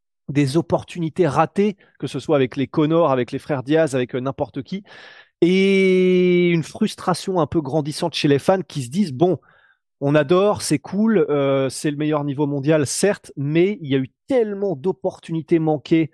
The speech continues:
de marquer l'histoire que, bah, on commence à se désintéresser et peut-être à aller voir ailleurs. Pour l'instant, c'est pas le cas à ce point-là, mais ça pourrait être, euh, de plus en plus, quoi.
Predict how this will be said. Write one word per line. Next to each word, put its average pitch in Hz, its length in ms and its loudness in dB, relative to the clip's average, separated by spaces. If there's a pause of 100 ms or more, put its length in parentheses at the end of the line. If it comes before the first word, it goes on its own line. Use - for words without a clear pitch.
(280)
de 139 80 2
marquer 156 380 2
l'histoire 170 560 -2 (500)
que, 156 760 2
bah, 139 280 2
on 139 80 -4
commence 175 440 -2
à 143 60 -2
se 117 60 -8
désintéresser 147 800 -2
et 143 120 2
peut-être - 480 0
à 131 60 4
aller 131 160 2
voir 143 200 0
ailleurs. 120 300 -2 (460)
Pour 156 140 2
l'instant, 170 320 0
c'est - 160 -6
pas 135 160 2
le 135 100 -2
cas 156 160 0
à 139 40 0
ce - 120 -10
point-là, 180 400 -2 (100)
mais 175 460 0 (520)
ça - 220 -2
pourrait 160 400 0
être, - 240 -4
euh, 120 840 -4
de 120 100 -10
plus 135 160 -4
en 139 60 -2
plus, 156 200 -10
quoi. 113 220 -6